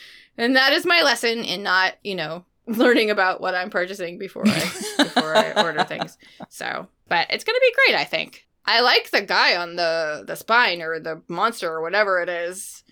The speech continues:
Speaker 1: for Death Note.
Speaker 2: I
Speaker 1: Super creepy, so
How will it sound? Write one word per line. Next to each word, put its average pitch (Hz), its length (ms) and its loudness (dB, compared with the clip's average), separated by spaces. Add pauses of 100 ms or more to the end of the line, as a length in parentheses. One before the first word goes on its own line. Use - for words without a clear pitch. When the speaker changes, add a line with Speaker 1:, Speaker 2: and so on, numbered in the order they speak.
(280)
Speaker 1:
for 175 140 -6
Death 160 240 -8
Note. 165 280 -2
Speaker 2:
I 202 80 -8
Speaker 1:
Super 359 240 2
creepy, 180 560 -6
so 170 480 -8